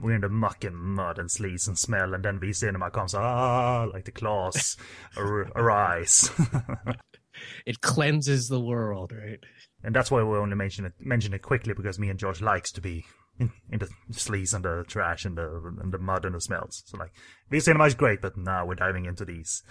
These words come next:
Speaker 1: these smelly, these smelly things. But hey, that's what we do. Uh, alrighty, let's, uh, check those links out in the show post. And, uh, first of all, I'd like to give you a rundown of what's to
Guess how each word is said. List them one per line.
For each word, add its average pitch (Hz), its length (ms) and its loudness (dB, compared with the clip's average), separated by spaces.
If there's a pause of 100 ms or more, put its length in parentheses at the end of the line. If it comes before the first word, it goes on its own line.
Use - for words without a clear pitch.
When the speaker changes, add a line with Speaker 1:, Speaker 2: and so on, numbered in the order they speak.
(580)
Speaker 1:
these 98 140 -2
smelly, 87 440 -4
these 107 160 -2
smelly 95 220 -2
things. 101 320 -6
But - 180 -16 (160)
hey, 104 120 0 (280)
that's - 240 4
what 143 160 2
we 120 60 -4
do. - 80 -10 (200)
Uh, 135 300 2
alrighty, 135 460 4
let's, 139 240 4
uh, 139 420 6
check 151 180 2
those 151 160 4
links 143 200 4
out 160 260 4
in 131 380 4
the 101 260 6
show 160 240 4
post. 156 340 0
And, 123 320 4
uh, 120 200 4 (100)
first - 560 4
of 117 80 4
all, 147 320 2
I'd 110 180 2
like 107 140 0
to 120 80 0
give 113 140 2
you 107 60 2
a - 20 2
rundown 113 420 4
of 95 60 0
what's 95 280 0
to 110 220 -4